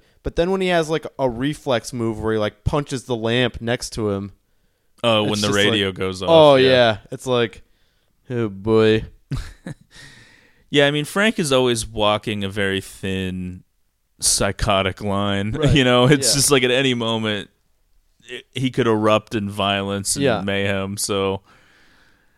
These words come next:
Speaker 2: kinda tough to be friends with a dude like
Speaker 1: Yes,
Speaker 2: that, I think.
Speaker 1: yeah.
Speaker 2: <laughs> So, yeah,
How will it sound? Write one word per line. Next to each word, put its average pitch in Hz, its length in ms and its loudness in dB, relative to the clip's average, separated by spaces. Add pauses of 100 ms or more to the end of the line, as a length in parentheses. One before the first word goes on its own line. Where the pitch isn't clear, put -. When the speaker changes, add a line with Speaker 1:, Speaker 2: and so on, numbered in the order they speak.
(500)
Speaker 2:
kinda 269 240 0
tough 135 360 2
to 120 100 -2
be 110 140 0
friends 101 400 -4
with 95 160 -2
a 95 60 -2
dude 92 320 -4
like 95 100 -2
Speaker 1:
Yes, 98 300 -2
Speaker 2:
that, 87 40 -4
I 92 80 -4
think. 95 260 -6
Speaker 1:
yeah. 143 260 -6 (480)
Speaker 2:
<laughs> 135 60 -8 (1600)
So, - 200 -2
yeah, 131 320 4